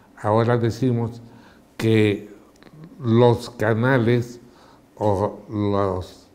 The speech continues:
tratamientos de curación del cuerpo humano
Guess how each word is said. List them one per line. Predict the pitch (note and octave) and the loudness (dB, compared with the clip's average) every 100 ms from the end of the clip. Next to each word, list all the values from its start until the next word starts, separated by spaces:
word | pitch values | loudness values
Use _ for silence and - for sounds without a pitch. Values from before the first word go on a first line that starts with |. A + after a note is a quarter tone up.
| _ - | _ -6
tratamientos | G#2+ G2+ - G#2+ B2 B2 A#2 | -4 -4 -6 -4 -4 -2 -4
de | F#2+ | -4
curación | - G2+ F#2 F#2 - B2 A#2 G2 - - - _ _ _ | -6 -6 -4 -6 -6 -4 -4 -6 -14 -20 -20 _ _ _
del | A2 G2+ F#2+ | -6 -4 -4
cuerpo | - A#2 A2+ A#2+ | -2 -2 -2 -2
humano | C3 B2 A2 A2 | -2 0 -2 -4